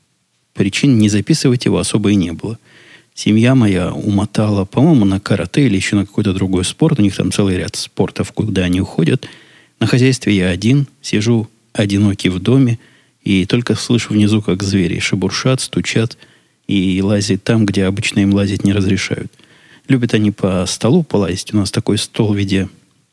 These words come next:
вроде бы барной стойки вдоль всей кухни, и очень весело, видимо, по этой стойке лазить.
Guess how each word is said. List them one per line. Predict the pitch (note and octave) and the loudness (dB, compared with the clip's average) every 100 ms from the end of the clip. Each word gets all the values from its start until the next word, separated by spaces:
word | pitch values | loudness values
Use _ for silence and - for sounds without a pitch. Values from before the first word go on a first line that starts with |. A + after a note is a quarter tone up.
| _ | _
вроде | A2+ A2 G#2+ | -2 0 0
бы | G2 G2+ | -2 -2
барной | G2 F2+ F2+ F#2+ | -2 -2 -2 -2
стойки | - C#3 B2+ G#2 | 0 0 2 -2
вдоль | G2+ F#2+ | 0 -2
всей | F#2 - G2+ | -2 -2 -2
кухни, | F#2+ D3 D3 - G2 - - _ _ _ | 0 -2 0 -2 -2 -6 -20 _ _ _
и | A#2 G2 G2 | -6 -2 0
очень | C3 - G#2 G2 G2+ - _ - | -2 -2 -2 -2 -2 -12 _ -2
весело, | A#2 G#2+ G2+ F#2+ - | 0 2 0 -4 -2
видимо, | G2+ G2 G2 | -2 0 0
по | G2+ G2 | 0 -2
этой | F#2+ | 0
стойке | F#2 - G2+ - | -2 -2 -2 0
лазить. | F#2+ F#2+ - - | -2 -2 -6 -12